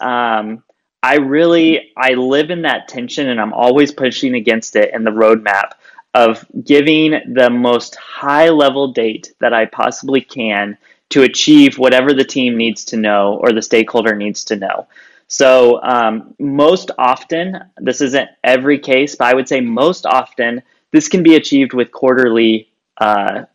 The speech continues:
roadmaps. So committing to a quarter, saying, "By Q two, we will be able to increase client interactions by thirty percent, and we're looking at having these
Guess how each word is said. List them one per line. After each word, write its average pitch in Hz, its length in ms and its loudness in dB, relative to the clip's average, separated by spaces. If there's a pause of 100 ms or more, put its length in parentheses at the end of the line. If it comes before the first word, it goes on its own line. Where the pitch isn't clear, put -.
roadmaps. 104 720 -2
So 120 540 0 (540)
committing 170 440 0
to 151 160 0
a 127 100 0
quarter, 120 600 0
saying, 120 340 -4
"By 131 280 0
Q 156 300 -2
two, 110 460 -6 (420)
we 135 160 4
will 147 180 6
be 135 140 4
able 131 280 4
to 117 280 0
increase 143 720 0 (100)
client 127 440 -2 (180)
interactions 120 720 -4
by 110 200 0
thirty 123 320 2
percent, 120 600 -6 (480)
and 113 600 0
we're 123 180 4
looking 131 360 2
at 113 120 0
having 117 480 0
these 135 480 2